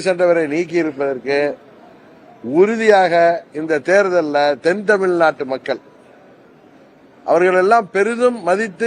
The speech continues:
போற்றி வணங்கக்கூடிய, ஜாதி மதங்களுக்கு அப்பாற்பட்டு தலைவராக ஒரு மகானாக விளங்கக்கூடிய பசும்பொன் தேவரையா அவர்கள் நினைவிடத்திற்கு வந்து சென்று அவருக்கு அஞ்சலி செலுத்திவிட்டு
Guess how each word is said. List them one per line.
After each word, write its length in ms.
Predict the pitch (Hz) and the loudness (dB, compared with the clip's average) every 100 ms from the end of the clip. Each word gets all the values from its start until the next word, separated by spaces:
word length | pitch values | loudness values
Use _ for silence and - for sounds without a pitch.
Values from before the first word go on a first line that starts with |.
| 226 196 | -4 0
போற்றி 340 | 208 185 226 208 | 0 0 -2 0
வணங்கக்கூடிய, 600 | 196 208 196 185 180 175 196 226 220 _ _ _ _ _ - _ _ _ _ _ _ - | 0 0 -2 -2 0 4 4 4 -2 _ _ _ _ _ -20 _ _ _ _ _ _ -2
ஜாதி 320 | 170 233 247 226 | 2 2 0 -2
மதங்களுக்கு 480 | 220 202 196 170 170 170 | -2 0 -4 0 0 0
அப்பாற்பட்டு 600 | - 233 214 214 190 196 175 | 2 2 2 -4 -4 -4 -2
தலைவராக 480 | 175 190 190 185 185 202 190 - - - _ _ - - | 0 0 2 2 4 4 2 -2 -14 -20 _ _ -20 -8
ஒரு 100 | 151 143 | -6 -2
மகானாக 580 | 151 175 214 214 196 202 180 | 0 2 4 4 4 2 0
விளங்கக்கூடிய 600 | 190 190 175 165 156 160 185 190 - - - - - - - _ - _ _ | -2 -2 -4 -4 -2 2 4 2 -2 -20 -20 -20 -20 -20 -20 _ -20 _ _
பசும்பொன் 540 | 160 175 220 202 196 160 160 | -4 -4 -4 -2 -2 -4 0
தேவரையா 520 | 202 220 208 190 185 170 | 2 4 2 2 4 4
அவர்கள் 300 | 165 165 160 156 | 2 0 -4 -2
நினைவிடத்திற்கு 640 | 190 208 196 170 170 156 151 | 0 0 0 -4 -6 -4 -4
வந்து 180 | 165 175 160 | -4 -4 -4
சென்று 280 | 156 165 190 175 | -4 0 2 2
அவருக்கு 340 | 170 151 151 143 | 0 -2 -2 -2
அஞ்சலி 320 | 175 226 214 180 | 0 0 0 -4
செலுத்திவிட்டு 520 | 170 160 160 143 | -6 -6 -8 -8